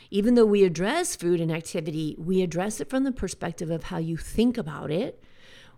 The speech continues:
why you make the choices you do, and why you have the thoughts you have.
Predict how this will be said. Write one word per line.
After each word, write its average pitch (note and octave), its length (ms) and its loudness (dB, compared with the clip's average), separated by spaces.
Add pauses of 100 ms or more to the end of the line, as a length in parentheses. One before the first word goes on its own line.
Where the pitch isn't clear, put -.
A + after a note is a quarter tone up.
(140)
why F3+ 320 4
you A#3 160 2
make F3 220 0
the F#3+ 60 -6
choices E3 520 -6
you E3 100 -4
do, D#3 480 -6 (340)
and F#3 220 2
why E3+ 220 0
you F#3+ 140 2
have E3+ 260 -4
the F3 80 -4
thoughts C#3+ 400 -4
you D3+ 60 -6
have. - 440 -10